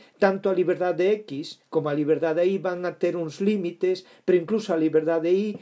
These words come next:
que ten que ver máis con pensar cuestións religiosas, vai ter uns límites. Ok, isto, mm, pois, pretendía ser unha presentación xeral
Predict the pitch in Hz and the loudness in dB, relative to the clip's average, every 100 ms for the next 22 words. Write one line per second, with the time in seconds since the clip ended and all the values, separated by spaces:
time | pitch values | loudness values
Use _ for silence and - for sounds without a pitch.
0 | - 170 170 175 165 - 170 165 160 170 | -6 -4 -2 -4 -6 -2 2 2 0 -2
1 | 180 - 165 151 156 147 175 160 160 - | -4 -4 -6 0 -2 0 -4 -4 -6 0
2 | 165 156 156 - 175 165 143 147 143 143 | 2 2 -2 -4 -6 -6 -2 -4 -2 -6
3 | 139 123 135 123 123 127 123 - - - | -6 -12 -14 -14 -16 -18 -20 -20 -16 2
4 | 226 226 185 135 - - - _ 214 214 | 4 4 0 -2 -12 -20 -20 _ 4 4
5 | - 240 240 233 202 180 170 160 180 - | 6 6 6 2 -4 -6 -8 -4 -4 -2
6 | 180 185 180 196 190 180 175 160 170 156 | -2 0 4 2 2 0 0 -2 -4 -8
7 | 160 156 - 170 170 - 190 226 208 214 | -4 -4 -2 -4 -2 0 4 4 2 -2